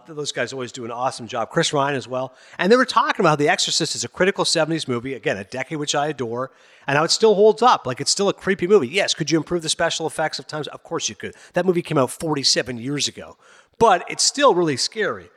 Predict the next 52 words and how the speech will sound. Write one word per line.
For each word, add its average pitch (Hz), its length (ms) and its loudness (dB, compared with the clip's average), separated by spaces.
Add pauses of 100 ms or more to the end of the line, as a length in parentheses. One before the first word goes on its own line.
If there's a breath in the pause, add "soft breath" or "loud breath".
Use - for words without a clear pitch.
(140 soft breath)
And 208 120 2
especially 240 380 2
when 160 120 4
Simmons 180 260 4
points - 340 0
out 151 160 2
the 160 80 -4
immortal 147 340 2
line, 131 240 0 (180 loud breath)
"Your 180 100 4
mother 196 220 6
sucks - 280 2
cocks - 420 -2
in 123 100 -2
hell." 117 340 -4
Like, 135 160 -10 (180 loud breath)
how - 140 2
are 269 60 4
you 285 40 2
gonna 175 160 0
top - 320 -4
that? 156 340 0 (420 soft breath)
That's 214 200 0
why 202 80 6
The 151 160 6
Exorcist, 143 640 -2
I - 20 -10
mean, 165 220 0 (340 soft breath)
if 165 160 -2
you 277 60 6
translate 226 520 2
it 139 100 -2
to 139 100 -4
today's 131 340 0
dollars, 131 380 2
it 175 80 -8
made, 202 160 0
like, 196 100 -2
four 202 220 2
hundred 175 140 0
million 151 220 -4
dollars 131 300 -6
at 95 60 -16
the 101 60 -20
time. 92 200 -14
Like, 110 140 -6
it, 170 80 -2
it 165 100 -10
was 147 140 -4
a 131 60 -4
gigantic 151 1000 -4
hit, 135 300 -10